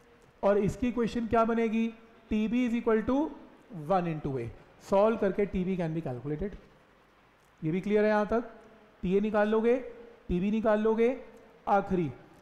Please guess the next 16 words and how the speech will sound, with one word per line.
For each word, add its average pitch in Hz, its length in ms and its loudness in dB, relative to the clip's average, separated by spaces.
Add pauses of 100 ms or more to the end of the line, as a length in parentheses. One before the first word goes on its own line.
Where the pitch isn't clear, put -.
(260)
last 190 640 0
case 208 320 0
में 180 260 -2 (600)
यहाँ 185 400 2
पे 240 140 0
tension 220 460 -2
है 262 280 -2 (200)
टीसी, 247 460 0 (960)
टीसी, 240 500 0 (840)
टीसी, 247 500 0 (800)
टीसी, 247 600 0 (640)
वन 196 340 0
जी, 208 260 -2 (560)
ये 175 60 0
नीचे 185 300 -2
आएगा, 226 460 4